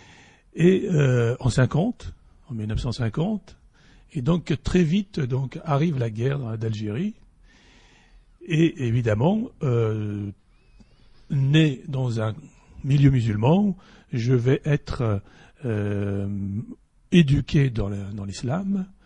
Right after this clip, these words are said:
un islam un peu particulier, celui de, des Kabyles, mais quand même musulman. À partir de cinquante-six, cinquante-sept, euh, notre région étant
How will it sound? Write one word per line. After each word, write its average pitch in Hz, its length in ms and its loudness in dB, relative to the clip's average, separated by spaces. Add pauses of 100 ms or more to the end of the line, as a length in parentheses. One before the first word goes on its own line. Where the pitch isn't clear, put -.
(480)
un 156 160 0
islam 160 640 0 (140)
un 151 140 0
peu 170 160 0
particulier, 127 540 2
celui 139 300 -2
de, 107 320 -2
des 107 140 -4
Kabyles, 151 420 0 (380)
mais 170 220 4
quand - 180 0
même 175 280 2 (100)
musulman. 127 600 -2 (1200)
À 175 80 0
partir 220 400 -2
de 143 300 -2
cinquante-six, 165 2250 -6
cinquante-sept, - 920 -6 (880)
euh, 117 360 0 (760)
notre 196 320 4
région 170 400 6
étant 165 360 0